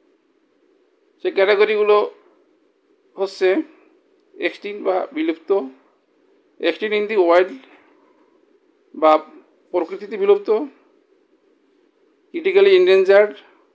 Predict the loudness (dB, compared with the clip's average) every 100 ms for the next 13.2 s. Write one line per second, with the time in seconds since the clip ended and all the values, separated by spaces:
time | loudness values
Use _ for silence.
0 | _ _ _ -16 -2 0 2 2 2 0
1 | 2 2 0 -2 -6 -8 _ _ _ _
2 | -8 -4 0 2 4 4 4 -4 _ _
3 | -6 -2 -2 -2 -2 0 0 2 2 0
4 | -2 -4 -6 -14 _ _ _ _ _ _
5 | 0 2 4 4 2 0 0 0 2 0
6 | -2 -8 -12 _ _ _ _ _ _ _
7 | _ _ -10 0 2 2 0 _ -2 0
8 | 2 0 0 -4 -8 _ _ _ _ _
9 | _ _ _ _ _ -4 -4 -4 -8 -18
10 | -10 -6 -2 -2 -4 -10 -6 -4 -4 -6
11 | -6 -6 -8 _ _ _ _ _ _ _
12 | -12 -6 -2 -4 -4 -2 -2 -2 -4 -4
13 | -2